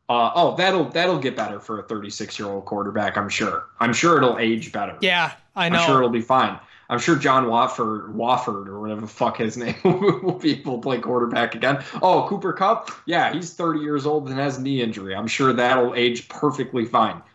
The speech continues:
Speaker 1: They have no run game to work with. All of their offensive line is old. This team is, is just not set up for success down the road.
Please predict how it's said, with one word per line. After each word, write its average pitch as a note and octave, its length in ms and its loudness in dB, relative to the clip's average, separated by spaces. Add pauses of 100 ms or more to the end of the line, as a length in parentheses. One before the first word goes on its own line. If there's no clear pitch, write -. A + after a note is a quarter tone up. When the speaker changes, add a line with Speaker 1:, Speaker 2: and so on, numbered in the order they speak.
Speaker 1:
They C3+ 80 2
have B2+ 180 0
no C#3 240 6
run C#3 300 4
game B2 420 -4
to B2+ 100 -6
work A#2 280 -2
with. C3 280 -2
All C#3 200 4
of D3 100 2
their C#3 240 2
offensive B2 480 0
line A#2+ 300 -2
is A2 180 -8
old. B2 460 -2 (380)
This D#3+ 220 2
team F3+ 280 0
is, B2+ 260 -2
is - 300 -6
just - 440 -12
not C3+ 520 -2 (600)
set C#3 320 0
up A#2 220 0
for A#2 160 -4
success - 580 -6
down G#2+ 260 -4
the G2 80 -12
road. A#2+ 400 2